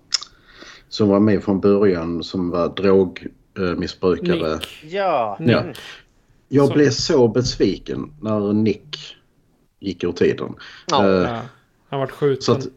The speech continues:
Speaker 1: ja, så, så där kände jag liksom, för mig dog den serien lite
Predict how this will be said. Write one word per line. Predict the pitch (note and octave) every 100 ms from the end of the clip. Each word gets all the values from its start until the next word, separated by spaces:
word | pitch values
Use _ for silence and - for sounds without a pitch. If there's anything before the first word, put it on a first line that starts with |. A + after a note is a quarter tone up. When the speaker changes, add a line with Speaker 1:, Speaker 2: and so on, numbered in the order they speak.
| _ _ _ - - -
Speaker 1:
ja, | C3+ C3+ C3+
så, | B2+ C3 -
så | A#2 C#3
där | C#3 A#2
kände | D#3 D3
jag | B2
liksom, | A#2 A2+ G2+ -
för | -
mig | C3+ A#2 F#2+ F#2
dog | - C#3+ E2+ E2+ A#2+
den | A#2 F#2+
serien | A#2 - - A#2+
lite | F#2+